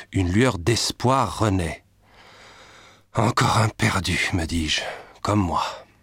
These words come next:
Nous parvenons à la salle cent dix après avoir longé un couloir interminable. Elle est ouverte, mais le professeur principal n'est pas encore là.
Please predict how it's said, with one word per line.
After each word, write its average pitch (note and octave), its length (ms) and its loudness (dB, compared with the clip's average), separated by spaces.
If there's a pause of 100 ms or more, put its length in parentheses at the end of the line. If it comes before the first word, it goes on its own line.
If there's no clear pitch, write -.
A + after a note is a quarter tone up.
(1300)
Nous F2+ 120 0
parvenons G#2+ 560 4
à G2+ 60 2
la F#2 120 0
salle G2 300 0
cent F2 240 -4
dix B2 380 0 (500)
après - 300 0
avoir A2 260 2
longé A#2 400 2
un G#2 120 2
couloir C#3+ 500 4
interminable. G#2 1040 0 (500)
Elle D#2+ 140 -4
est - 160 -4
ouverte, A2+ 520 0 (520)
mais F2+ 100 0
le E2+ 100 0
professeur - 520 0
principal C#3 680 2
n'est A2 100 2
pas A2+ 220 2
encore F#2 300 -2
là. D2+ 240 -4